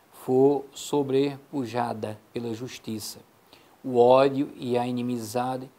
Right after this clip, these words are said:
forem vencidos pelo amor e pela reconciliação. Este germinar da esperança é um sinal evidente da presença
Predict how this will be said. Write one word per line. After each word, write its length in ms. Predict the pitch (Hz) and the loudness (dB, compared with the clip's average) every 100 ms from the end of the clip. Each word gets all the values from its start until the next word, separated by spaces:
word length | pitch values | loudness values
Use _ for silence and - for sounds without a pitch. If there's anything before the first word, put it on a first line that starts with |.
| _ _ | _ _
forem 280 | - 147 147 | -2 0 0
vencidos 640 | 131 135 - 170 170 156 | -2 -6 -6 -6 -6 -8
pelo 260 | - 170 185 | -8 -8 -6
amor 320 | 160 123 123 - _ _ | -6 -4 -6 -10 _ _
e 80 | 131 | -14
pela 280 | - 113 104 | -10 -6 -6
reconciliação. 1000 | 117 113 113 - 113 113 117 - 107 104 _ _ _ _ _ _ _ _ | -8 -10 -12 -12 -10 -10 -10 -12 -14 -18 _ _ _ _ _ _ _ _
Este 240 | 139 127 135 | -2 -2 -2
germinar 520 | 120 123 127 123 123 | -2 -2 -2 -2 -2
da 80 | 120 | -2
esperança 720 | 120 - 120 139 160 - 165 _ _ _ _ 135 | -6 -2 -2 -2 -6 -12 -16 _ _ _ _ -12
é 100 | 156 | -10
um 80 | |
sinal 400 | - - 147 147 | -8 -6 -4 -4
evidente 520 | 156 147 120 131 131 123 | -4 -4 -4 -6 -6 -8
da 120 | 123 | -8
presença 960 | 123 120 110 127 170 160 - 117 104 | -6 -4 -6 -8 -8 -10 -10 -10 -10